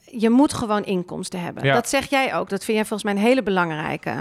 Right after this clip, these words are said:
Speaker 2: Ja, zeker. En ik denk dat het een paar jaar geleden was het echt een luxe om een, een, een tweede of een derde inkomstenbron te hebben, hè. Dan was het een nice to have. Maar
Speaker 1: Ja.
Speaker 2: ik denk in deze tijd is dat gewoon echt een, een must have. Je moet in deze tijd niet afhankelijk willen zijn van een werkgever of van een, van een, van een overheid. En je moet gewoon,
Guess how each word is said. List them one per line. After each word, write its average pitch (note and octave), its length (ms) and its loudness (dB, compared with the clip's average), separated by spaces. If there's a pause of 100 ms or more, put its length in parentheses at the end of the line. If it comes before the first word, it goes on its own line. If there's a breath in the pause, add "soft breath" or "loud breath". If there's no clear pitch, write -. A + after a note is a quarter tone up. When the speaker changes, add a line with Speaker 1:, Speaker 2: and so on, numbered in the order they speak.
(180)
Speaker 2:
Ja, E3 300 4
zeker. C3 600 2
En A2+ 300 2
ik G#2+ 140 -2
denk A#2 180 4
dat A#2 120 4
het A#2 120 0
een A#2 100 -4
paar A#2 220 2
jaar A#2 120 2
geleden B2 420 2
was A#2 100 2
het - 160 -4
echt D#3+ 100 -2
een A#2+ 80 4
luxe C#3 440 2
om C#3 180 0
een, C3 280 0
een, B2+ 240 -2
een B2 100 -6
tweede C3 380 4
of A#2+ 120 2
een B2 120 -2
derde B2+ 320 2
inkomstenbron B2+ 880 0
te C3 80 2
hebben, B2+ 320 2
hè. C#3 140 2
Dan C3+ 100 2
was A2 120 0
het G#2 100 -12
een A2 200 2
nice B2 340 2
to C3+ 140 4
have. C3 400 0
Maar A2+ 140 2
Speaker 1:
Ja. G2+ 120 4
Speaker 2:
ik F#2 120 -4
denk G2+ 200 2
in G#2 140 2
deze A2 360 2
tijd G#2+ 320 2
is A2 120 -4
dat A2 200 0
gewoon A2 180 2
echt G#2+ 180 -2
een, G#2+ 280 2
een G#2+ 200 4
must C#3 280 2
have. G#2 360 0
Je G#2 100 2
moet C3 340 4
in C#3 120 -2
deze B2+ 280 0
tijd A2+ 240 0
niet C#3 280 0
afhankelijk A#2+ 480 2
willen A2+ 200 2
zijn A2+ 240 2
van A2+ 100 -4
een G#2+ 120 2
werkgever A2 680 0
of G2 160 -2
van A2+ 140 -2
een, G#2 140 0
van G#2+ 160 -2
een, G#2+ 80 0
van G#2+ 120 -2
een G#2 120 2
overheid. G#2 640 -2
En F#2+ 80 -2
je G2+ 80 2
moet B2 320 0
gewoon, A#2+ 340 2